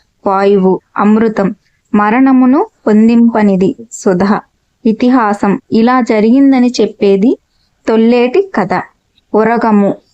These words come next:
అంటే ఉరస్సు, రొమ్ముతో పాకేది అని పాము. ఉర్వి, విశాలమైనది భూమి. కటి-, కంఠీరవం,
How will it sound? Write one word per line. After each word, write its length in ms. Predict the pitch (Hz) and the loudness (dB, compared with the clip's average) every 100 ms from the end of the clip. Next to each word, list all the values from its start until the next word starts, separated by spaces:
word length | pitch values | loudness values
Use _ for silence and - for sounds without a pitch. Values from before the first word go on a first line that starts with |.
| _ - | _ -2
అంటే 200 | 214 294 | 0 2
ఉరస్సు, 640 | 214 208 226 226 - 208 208 | 0 0 -2 -6 -4 -2 0
రొమ్ముతో 600 | 208 226 254 269 311 311 | 2 2 0 0 -4 -2
పాకేది 560 | 202 202 - 196 190 | -4 -4 -2 0 2
అని 220 | 202 175 - - | 0 -2 -4 -6
పాము. 420 | 190 185 185 190 _ _ _ _ _ | -2 0 0 0 _ _ _ _ _
ఉర్వి, 420 | 214 214 214 226 - | -2 0 0 0 0
విశాలమైనది 1000 | 202 202 233 226 233 208 202 196 220 403 _ | -4 -2 -2 -2 0 0 0 0 -2 -4 _
భూమి. 460 | 214 208 202 196 180 - _ _ _ _ | -2 0 2 2 -2 -6 _ _ _ _
కటి-, 460 | 226 196 247 233 - | -6 -2 -2 -2 -2
కంఠీరవం, 800 | 233 233 240 254 254 196 185 | 0 0 2 0 2 0 -2